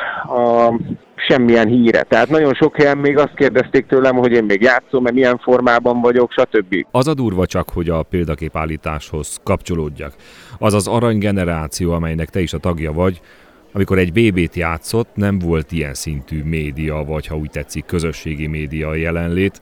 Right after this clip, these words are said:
Speaker 2: A közvélemény azonban mégis tudta a magyar válogatott névsorát. Tudta az egyes sorokat. Most sokkal több lehetőség van. Mi akkor a probléma?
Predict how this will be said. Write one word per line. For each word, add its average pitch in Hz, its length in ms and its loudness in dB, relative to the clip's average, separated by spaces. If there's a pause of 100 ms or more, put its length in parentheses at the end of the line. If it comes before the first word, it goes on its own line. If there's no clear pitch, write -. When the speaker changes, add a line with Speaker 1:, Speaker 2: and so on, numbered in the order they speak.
Speaker 2:
A 87 140 -8
közvélemény 143 600 -2
azonban 120 360 0
mégis 120 400 0
tudta 90 360 -4
a 85 40 2
magyar 76 340 -2
válogatott 71 480 -10
névsorát. 76 680 -8 (220)
Tudta 131 260 -2
az 110 80 2
egyes 113 300 0
sorokat. - 600 -4 (120)
Most 127 200 -2
sokkal 104 460 0
több 82 220 -2
lehetőség 80 680 -4
van. 90 240 -2 (100)
Mi 127 100 -6
akkor 160 240 -4
a 147 60 2
probléma? 82 560 -2